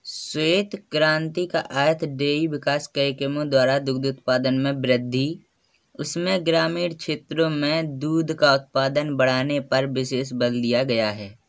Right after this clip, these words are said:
सरकार द्वारा विदेशी नस्लों गायों तथा स्थानीय गायों के संकरण से नई जातियों का विकास किया गया है, जो अधिक दूध देती हैं। ग्रामीण क्षेत्रों में सहकारी समितियों का गठन कर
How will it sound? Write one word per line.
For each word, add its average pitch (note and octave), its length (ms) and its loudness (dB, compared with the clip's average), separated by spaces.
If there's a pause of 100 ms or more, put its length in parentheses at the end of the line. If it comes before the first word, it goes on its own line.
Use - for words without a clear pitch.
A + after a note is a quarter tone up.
(600)
सरकार C#3+ 520 2
द्वारा C#3+ 360 4
विदेशी C#3 600 -2
नस्लों C3+ 680 0 (540)
गायों C3+ 680 2
तथा C#3+ 520 0
स्थानीय C#3 520 -4
गायों C3 400 2
के C3+ 140 -4
संकरण C3+ 520 -2
से C#3 220 -4
नई C#3+ 360 -2
जातियों C3+ 480 0
का C3+ 120 0
विकास C3 540 -2 (520)
किया C#3+ 180 2
गया C3 280 4
है, D#3 180 2
जो C#3+ 260 -4
अधिक C3+ 400 -2
दूध C3+ 300 -4
देती C3+ 480 -2
हैं। C#3+ 260 -4
ग्रामीण C#3 560 2 (760)
क्षेत्रों D3 500 -2
में D3 220 0
सहकारी C#3+ 580 2
समितियों C#3+ 540 -4
का C#3+ 220 0
गठन C3+ 440 -4
कर C#3 320 0